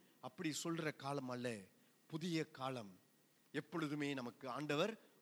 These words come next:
புதிய காலத்தை வைத்திருக்கிறார். ஆண்டவருடைய காலம் எப்பொழுதுமே செழிப்பான காலம். காலங்களை வீணாக்க கூடாது,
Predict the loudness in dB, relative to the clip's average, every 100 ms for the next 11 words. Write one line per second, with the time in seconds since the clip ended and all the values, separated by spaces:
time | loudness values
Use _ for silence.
0 | -6 -2 4 6 4 2 2 2 2 2
1 | 2 0 -4 -2 2 2 0 -10 -20 -20
2 | _ _ 6 8 8 8 8 6 4 0
3 | 4 6 6 2 4 4 6 10 10 10
4 | 4 -6 -20 -4 4 8 8 4 6 8
5 | 8 6 10 12 10 6 -10 -20 -12 4
6 | 10 12 12 12 12 10 10 12 12 10
7 | 4 2 10 12 12 12